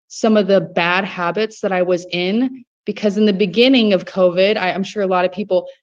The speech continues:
you're getting all these videos, "Watch this documentary, watch this video, watch this person saying this." And I would watch these things, and I went down all these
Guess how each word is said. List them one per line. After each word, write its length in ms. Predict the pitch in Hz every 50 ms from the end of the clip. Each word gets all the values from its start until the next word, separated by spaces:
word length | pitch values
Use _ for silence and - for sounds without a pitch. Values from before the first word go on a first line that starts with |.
| _ _
you're 120 | - 233
getting 280 | 208 233 269 254 262 247
all 140 | 233 226 220
these 260 | 202 220 208 190 185
videos, 460 | 165 220 226 220 202 180 170 170 175
"Watch 300 | 220 240 254 254 254 -
this 200 | - 247 247 -
documentary, 720 | - 240 233 220 220 - 240 226 220 226 220 208 185 180
watch 480 | 185 185 214 240 254 254 _ - - -
this 220 | - 247 233 - -
video, 400 | 196 226 226 202 208 185 180 170
watch 320 | 165 196 220 226 - -
this 180 | - 240 240 -
person 420 | - - 247 247 247 247 226 208
saying 440 | 208 214 - - 240 233 220 214 202
this." 380 | 202 214 185 170 170 - - _ _ _ _ _ _ _
And 80 | 220 247
I 60 | 254
would 180 | 254 262 262 214
watch 540 | 202 208 214 233 294 392 - - - -
these 320 | _ 185 185 185 185 - -
things, 360 | 196 190 180 175 175 170 170
and 80 | 185 180
I 80 | 180
went 280 | 185 185 226 254 262 226
down 260 | 240 233 220 208 214
all 220 | - 190 214 233 240
these 320 | 233 220 208 208 - -